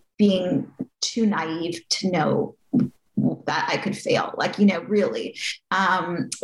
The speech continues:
but, uh, but I look at my sister and what she's accomplished, and I feel like she really is a true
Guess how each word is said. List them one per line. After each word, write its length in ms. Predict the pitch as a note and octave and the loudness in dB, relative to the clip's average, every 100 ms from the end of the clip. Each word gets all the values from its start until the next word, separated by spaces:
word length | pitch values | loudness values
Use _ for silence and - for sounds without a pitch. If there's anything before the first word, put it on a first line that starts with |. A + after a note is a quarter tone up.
| G3 | -4
but, 380 | - F#3+ F3+ - | 0 0 0 0
uh, 300 | F#3+ E3+ D#3 - - _ F3 - | 0 2 0 -4 -14 _ -10 -4
but 120 | G3 | 0
I 100 | F#3 | 2
look 180 | G3+ B3 | 2 0
at 80 | |
my 120 | G#3 G3 | 0 -2
sister 360 | - F#3+ - | -2 -4 0
and 140 | F3 E3 | 0 0
what 140 | - | 0
she's 220 | - D#3+ | 0 0
accomplished, 460 | D#3+ - - C3 - | 0 -2 0 0 0
and 100 | E3+ | -2
I 80 | - - | -2 -2
feel 180 | F3 D#3+ | 0 2
like 160 | A#2 | 0
she 240 | - E3+ D#3+ | -2 -2 0
really 260 | D#3+ E3+ | 2 2
is 160 | E3 G#3 | 2 0
a 80 | G#3 | 0
true 640 | - - F#3+ F3 E3+ F3 | -2 -6 -2 0 0 -2